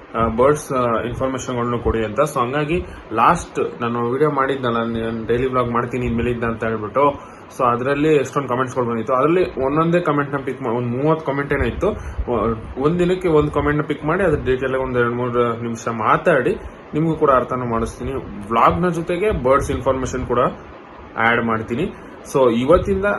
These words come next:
ಆ, ನಿಮಗೆ ಏನಾರ ಡೌಟ್ಸ್ ಇತ್ತು ಅಂತಂದ್ರೆ ಬರ್ಡ್ಸ್ ಬಗ್ಗೆ, ಅದನ್ನು ಕೂಡ ಕಾಮೆಂಟ್ ಸೆಕ್ಷನ್ ಅಲ್ಲಿ ಈ ವಿಡಿಯೋ ಕೆಳಗಡೆನೂ ಕಾಮೆಂಟ್ ಮಾಡಿ, ಪರವಾಗಿಲ್ಲ. ನೆಕ್ಸ್ಟ್ ಬೂಮ್ ಬರುವ ವಿಡಿಯೋಗಳಲ್ಲಿ ಅದ್ರ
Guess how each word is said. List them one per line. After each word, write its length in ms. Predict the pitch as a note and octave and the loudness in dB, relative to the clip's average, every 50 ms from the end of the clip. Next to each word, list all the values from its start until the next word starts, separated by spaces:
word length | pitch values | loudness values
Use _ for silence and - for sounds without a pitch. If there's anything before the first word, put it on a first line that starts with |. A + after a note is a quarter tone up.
| - - - - - - | -4 -8 -12 -8 -4 -2
ಆ, 260 | A#2+ A#2+ A#2 A#2 A#2 | 0 2 2 2 2
ನಿಮಗೆ 720 | A#2 B2 B2+ C3 D3 E3+ F3+ F3 E3+ G3 F#3 - - B2+ | 2 0 -2 -2 -2 0 0 0 0 0 0 -2 -2 -4
ಏನಾರ 240 | C3 C3+ C#3+ D3 C#3+ | -2 0 2 2 2
ಡೌಟ್ಸ್ 400 | C3+ C3 C3+ C#3 C3+ C#3 - - | 2 2 0 -2 -2 -4 -6 -6
ಇತ್ತು 220 | C#3 B2 - C3+ B2 | -6 -4 -4 -4 -4
ಅಂತಂದ್ರೆ 320 | A#2 A#2 A2+ A2+ B2+ C#3 | -4 -4 -4 -4 -4 -2
ಬರ್ಡ್ಸ್ 340 | B2 A#2+ B2 A#2+ B2 - - | 4 4 4 4 4 0 -4
ಬಗ್ಗೆ, 140 | A#2 C3 D#3+ | -4 -2 -2
ಅದನ್ನು 260 | D#3 B2+ C3 C#3 B2+ | -2 -2 -2 -4 -4
ಕೂಡ 120 | C3+ C3 | -2 -2
ಕಾಮೆಂಟ್ 360 | C3+ B2+ B2 A2+ A#2+ B2 B2 | 0 0 0 -2 -2 -2 -4
ಸೆಕ್ಷನ್ 240 | - B2 - - B2+ | -6 -8 -8 -6 -6
ಅಲ್ಲಿ 160 | A#2+ A#2+ A2+ | -6 -4 -2
ಈ 180 | C3 E3 F#3+ F#3+ | -2 0 0 2
ವಿಡಿಯೋ 240 | E3+ D#3+ D3+ D#3 D3+ | 4 6 6 6 6
ಕೆಳಗಡೆನೂ 340 | D3 C#3 C3+ C3 B2+ C3+ A#2+ | 4 2 2 0 0 -2 -4
ಕಾಮೆಂಟ್ 300 | A2 A2 A#2 C#3 A#2+ A2+ | -4 -2 -2 -2 -2 -2
ಮಾಡಿ, 160 | A2+ B2 C#3 | -2 -2 0
ಪರವಾಗಿಲ್ಲ. 460 | - B2 A2+ A#2 A#2+ A2+ A2+ B2+ E3 | 0 2 2 4 4 4 4 2 2
ನೆಕ್ಸ್ಟ್ 360 | F3+ F3 F#3+ G#3+ - - A3 | 2 0 0 -2 -2 -2 0
ಬೂಮ್ 280 | E3 D#3 F3 G#3+ A3+ G#3 | 2 2 2 4 4 4
ಬರುವ 280 | G3 F#3 F3+ F3 E3+ | 4 4 4 4 6
ವಿಡಿಯೋಗಳಲ್ಲಿ 460 | D#3+ D3+ D3 C#3+ A#2+ B2 B2+ C3+ F#3 - | 6 6 4 4 2 2 2 2 2 0
ಅದ್ರ 180 | G3+ D#3+ D3 | 0 0 -2